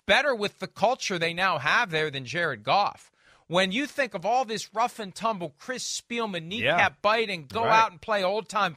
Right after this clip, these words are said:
Speaker 1: football, Jared Goff is the which doesn't belong and why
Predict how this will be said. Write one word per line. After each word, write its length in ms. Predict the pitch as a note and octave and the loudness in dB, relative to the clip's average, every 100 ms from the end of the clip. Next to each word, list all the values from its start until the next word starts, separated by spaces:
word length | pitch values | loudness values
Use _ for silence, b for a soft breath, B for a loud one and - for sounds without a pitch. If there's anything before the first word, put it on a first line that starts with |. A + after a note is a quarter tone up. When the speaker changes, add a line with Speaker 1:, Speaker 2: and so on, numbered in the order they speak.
| - | -2
Speaker 1:
football, 600 | A#3+ - F3 D#3 D#3+ - b b b | -2 0 2 4 2 -2 b b b
Jared 400 | - C4+ D#4+ A#3+ | 2 4 4 2
Goff 380 | F#3 C4 C#4+ - | 4 6 6 2
is 160 | G#3+ D3+ | -4 -2
the 80 | |
which 280 | F#3 A#3+ - | -2 -2 -4
doesn't 280 | A#3 A3 F3+ | -2 -2 0
belong 400 | G3 G3+ G#3+ G3+ | 2 2 2 0
and 140 | E3+ | -6
why 480 | D3+ A3 C4+ D3 F#2+ | 2 4 4 2 -4